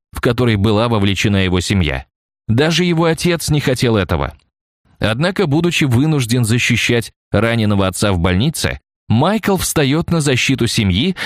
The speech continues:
и принимает вызов конкурирующего мафиозного клана. Война разгорается вновь, поднимая ставки.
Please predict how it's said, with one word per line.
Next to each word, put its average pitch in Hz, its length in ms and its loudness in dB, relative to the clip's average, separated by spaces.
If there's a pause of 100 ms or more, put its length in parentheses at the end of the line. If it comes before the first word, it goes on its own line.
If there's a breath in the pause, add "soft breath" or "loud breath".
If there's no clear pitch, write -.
(140 loud breath)
и 208 140 0
принимает 180 840 0
вызов 127 420 0
конкурирующего 110 880 0
мафиозного 95 680 0
клана. 71 420 -2 (460)
Война 107 440 2
разгорается 98 600 0
вновь, 113 360 0 (180)
поднимая 98 540 2
ставки. 113 560 -4